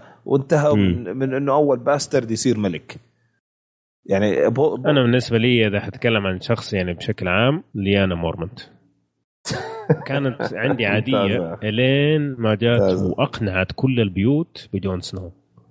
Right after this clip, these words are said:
Speaker 2: هذا ترى تأثير مو طبيعي.
Speaker 1: صح، صح، صح.
Speaker 2: يعني فعليًا كانوا حياخذوا أمورهم ويمشوا بيوتهم. جات أعطتهم كلمتين وقالت: "جون سنو هو الملك ولا يكثر". كلهم قالوا: "King in the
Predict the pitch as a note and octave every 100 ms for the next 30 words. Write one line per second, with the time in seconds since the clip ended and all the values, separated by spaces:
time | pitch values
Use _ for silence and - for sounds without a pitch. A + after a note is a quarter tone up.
0 | _ - A#2+ B2 - A2+ F2+ F2 - F2
1 | - A#2 F#2+ F#2 G2 E2 F2 F#2+ - -
2 | G2 F2 - - F#2 E2+ - - _ -
3 | - F#2+ G2 G#2+ C#3 A2+ A#2 A2+ F#2 G2
4 | A2 G#2+ G2+ F#2+ A#2 A2+ G2 G#2+ - F#2+
5 | F#2 - F2 _ _ - A2 B2+ G#2+ F#2
6 | A#2 G#2+ F#2 - F#2 F#2 A2+ A#2 C3 D3
7 | - - A#2+ G#2 G#2 F#2+ G#2 G2+ - G#2+
8 | G2 G#2 F#2+ G2+ A2 - - F#2 F2 -
9 | - - _ - - - _ _ _ _
10 | _ _ _ - C3 G#2 G2 G2+ F#2+ F2+
11 | D3 D3 C#3